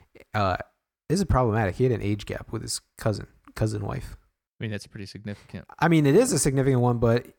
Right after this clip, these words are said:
Speaker 2: I don't know.
Speaker 1: if you
Speaker 2: I,
Speaker 1: are
Speaker 2: I'm not seeing
Speaker 1: ranking
Speaker 2: it on the
Speaker 1: them
Speaker 2: Wikipedia.
Speaker 1: Okay.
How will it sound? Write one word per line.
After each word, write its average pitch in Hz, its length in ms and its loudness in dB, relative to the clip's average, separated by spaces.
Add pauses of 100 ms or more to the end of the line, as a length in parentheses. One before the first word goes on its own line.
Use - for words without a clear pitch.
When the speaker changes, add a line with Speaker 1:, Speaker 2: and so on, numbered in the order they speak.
Speaker 2:
I 127 120 -4
don't 143 280 -2
know. 143 60 -2
Speaker 1:
if 131 120 2
you 123 180 4
Speaker 2:
I, - 40 -6
Speaker 1:
are 190 300 6
Speaker 2:
I'm 175 80 8
not 185 40 6 (160)
seeing 180 120 2
Speaker 1:
ranking 196 120 4
Speaker 2:
it 175 80 4
on 147 120 2
the 127 60 0
Speaker 1:
them 127 120 -2
Speaker 2:
Wikipedia. 139 640 -4 (340)
Speaker 1:
Okay. 110 240 -2